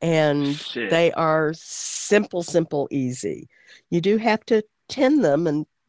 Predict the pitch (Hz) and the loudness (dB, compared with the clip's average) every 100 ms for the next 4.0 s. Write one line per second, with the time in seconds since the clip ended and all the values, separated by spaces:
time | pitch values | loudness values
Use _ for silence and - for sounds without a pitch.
0 | _ _ - - - 190 254 269 165 160 | _ _ -20 -16 -4 4 4 4 2 0
1 | 151 151 160 151 143 143 147 151 143 131 | 0 -2 -2 0 0 0 0 -2 0 0
2 | 139 180 175 135 156 - 147 123 - - | -2 -2 0 0 -2 0 -2 -2 -4 -6
3 | - - - - 320 302 151 123 - - | -6 -12 -12 -4 0 0 0 -2 -8 -12